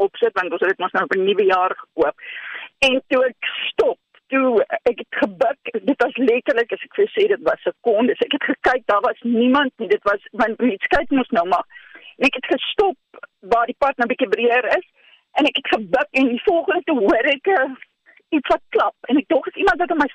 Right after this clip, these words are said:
vas lê, maar dit is, dis, en ek vra vir my seentjie, "Wat nou?" En ek, toe ek opkyk en alles wat ek nou vir jou sê,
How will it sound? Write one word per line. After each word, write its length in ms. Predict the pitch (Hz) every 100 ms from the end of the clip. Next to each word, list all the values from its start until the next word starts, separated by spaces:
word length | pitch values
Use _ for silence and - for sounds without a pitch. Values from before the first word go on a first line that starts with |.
| 453
vas 160 | 359
lê, 100 | 359 339
maar 120 | 262
dit 160 | 233
is, 100 | 254 -
dis, 120 | 262 - _ - _ 254
en 80 |
ek 120 | 269 427
vra 120 | 381
vir 120 | 392
my 80 | 381
seentjie, 320 | 320 349 240 247
"Wat 180 | 294 -
nou?" 220 | 311 214 233
En 80 | 247
ek, 80 | - - _
toe 120 | 277
ek 220 | - - 453
opkyk 520 | - 330 277 - - -
en 120 | 269 - _ - - - - _ _ -
alles 180 | 359 427
wat 140 | 453 339
ek 80 |
nou 120 | 311 262
vir 120 | 311
jou 60 | 330
sê, 120 | -